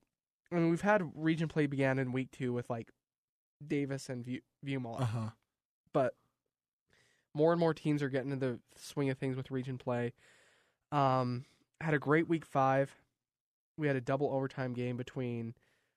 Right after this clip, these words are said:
Speaker 1: uh, Roy and, um, it wasn't Fremont. Roy and Syracuse, I think is who
Speaker 2: Oh,
Speaker 1: it was,
Speaker 2: yeah, that's who
Speaker 1: went
Speaker 2: it
Speaker 1: to double
Speaker 2: was.
Speaker 1: overtime.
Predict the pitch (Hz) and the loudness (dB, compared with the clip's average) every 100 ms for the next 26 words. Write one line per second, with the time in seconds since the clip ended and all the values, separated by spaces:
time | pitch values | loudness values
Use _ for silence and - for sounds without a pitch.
0 | _ 135 120 113 - - 123 123 127 131 | _ -2 0 0 -4 -12 -6 0 2 4
1 | 135 131 135 123 117 113 113 113 - _ | 2 0 -2 -2 -2 -4 -6 -10 -14 _
2 | _ _ - 143 120 113 110 113 - _ | _ _ -10 -4 -2 -4 -6 -12 -16 _
3 | _ _ 139 139 151 - 147 131 123 107 | _ _ -8 -6 -6 -6 -2 -2 -2 -4
4 | 110 - _ _ _ _ _ _ _ _ | -8 -14 _ _ _ _ _ _ _ _
5 | _ _ _ _ _ _ _ _ _ _ | _ _ _ _ _ _ _ _ _ _
6 | _ _ _ _ _ - 151 160 147 123 | _ _ _ _ _ -4 2 4 4 0
7 | - 151 139 - 123 113 113 117 127 127 | 0 2 0 0 -6 -6 -10 -6 -2 0
8 | 117 120 117 113 110 107 139 127 135 120 | -2 -2 -4 -2 -4 -6 -6 -4 -4 -4
9 | 120 117 113 117 - 113 117 | -2 -2 -4 -6 -6 -8 -8